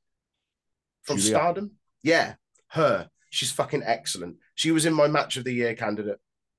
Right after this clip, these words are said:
Speaker 2: Yes, please.
Speaker 1: Yeah. And
Speaker 2: It,
Speaker 1: I'd have
Speaker 2: it
Speaker 1: her going over here.
Speaker 2: Ooh.
Speaker 1: A hundred percent. Yeah.
Speaker 2: Fucking mad, lad. I, I think she's possible.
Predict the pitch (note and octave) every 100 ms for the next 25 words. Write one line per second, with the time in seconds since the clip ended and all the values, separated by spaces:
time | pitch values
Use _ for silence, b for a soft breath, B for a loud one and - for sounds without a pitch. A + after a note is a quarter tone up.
0 | - F#2+ - - E2 E2 - - _ _
1 | - G2 - - _ _ _ _ _ _
2 | _ _ _ _ _ A2+ A#2+ A2+ B2 A#2
3 | B2 A2+ A2+ A2 G#2+ G2+ G2+ F#2+ D#2+ E2
4 | _ _ _ _ _ - F#3+ A4+ F4+ G#2+
5 | G2+ G#2+ - F2+ E2+ - _ _ - -
6 | - - B2 - D3 B2 G2+ G2 A#2+ D#3+
7 | - _ _ _ _ _ - A#2+ C3 A#2+
8 | _ - _ _ _ _ _ _ _ C3+
9 | C3 B2 C#3+ C#3 C#3 - _ _ _ -
10 | - A2 G#2+ G#2 - - - _ _ _
11 | _ _ _ _ _ _ _ _ _ _
12 | _ _ _ - - B2+ C3 - C#3 C3+